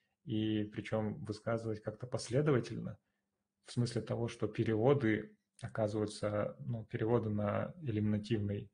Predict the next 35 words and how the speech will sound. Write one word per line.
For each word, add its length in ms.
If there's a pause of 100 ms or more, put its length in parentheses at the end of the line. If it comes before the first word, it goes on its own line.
(140)
язык 420
оказываются 540
истинными. 560 (280)
Да, 60
то 120
есть, 140
ну, 240 (160)
точнее, 240
даже 240
не 80
истинными, 400
а 60
истинность 480
сохраняется 600
у 40
них. 140 (760)
Да, 120
и 100
вот 180 (600)
как 240
может 360
математик 500
вообще 200
работать 440
в 20
такой 220
ситуации? 600 (160)
Ну, 300 (400)
ну, 100
какое-то 360
странное 520
объяснение. 680 (240)
Тут 160
как 200
бы 220